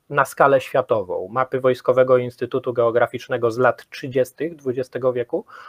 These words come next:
uzyskiwały medale na międzynarodowych targach w Paryżu, w Warszawie, w Berlinie, więc, e, były postrzegiwane w pewnym sensie jako połączenie elementu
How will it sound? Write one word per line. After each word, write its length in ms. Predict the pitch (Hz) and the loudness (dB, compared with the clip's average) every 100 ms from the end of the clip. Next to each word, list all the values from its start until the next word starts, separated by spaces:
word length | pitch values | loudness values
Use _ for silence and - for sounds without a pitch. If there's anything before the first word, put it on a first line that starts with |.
| - _ | -20 _
uzyskiwały 680 | 151 175 - 156 147 156 151 | -4 -4 -2 4 6 8 6
medale 500 | 143 131 131 127 120 | 4 6 6 6 4
na 120 | 120 | -2
międzynarodowych 800 | 123 123 120 117 113 110 110 - | -4 -4 -2 0 0 -4 -6 -2
targach 580 | 123 104 92 92 - _ | 0 0 0 -6 -8 _
w 180 | - - | -20 -6
Paryżu, 540 | 107 135 117 113 101 | -2 -2 -2 -8 -10
w 80 | _ | _
Warszawie, 540 | 107 107 - 131 107 98 | -4 -2 -2 -2 -2 -8
w 60 | |
Berlinie, 520 | 110 110 123 123 110 - _ - - - _ _ - | -8 -6 -6 -6 -6 -8 _ -20 -20 -20 _ _ -12
więc, 380 | - 117 - - | -8 -8 -10 -14
e, 420 | 123 113 110 104 - _ _ | -12 -8 -6 -6 -10 _ _
były 300 | 127 151 147 | -4 4 4
postrzegiwane 1400 | - 147 - 147 143 _ 131 127 135 143 156 151 143 139 151 _ | 4 0 0 -2 -2 _ -10 -8 2 2 2 2 2 2 0 _
w 120 | - | -2
pewnym 360 | - 143 143 131 | 0 0 -2 0
sensie 380 | - 170 170 151 | 4 4 6 6
jako 300 | 135 131 131 | 6 4 0
połączenie 1040 | - 135 135 135 - 147 143 120 113 110 - | 2 4 2 0 2 4 4 0 2 2 2
elementu 760 | 131 131 135 131 127 120 107 | 6 6 4 0 -4 -8 -8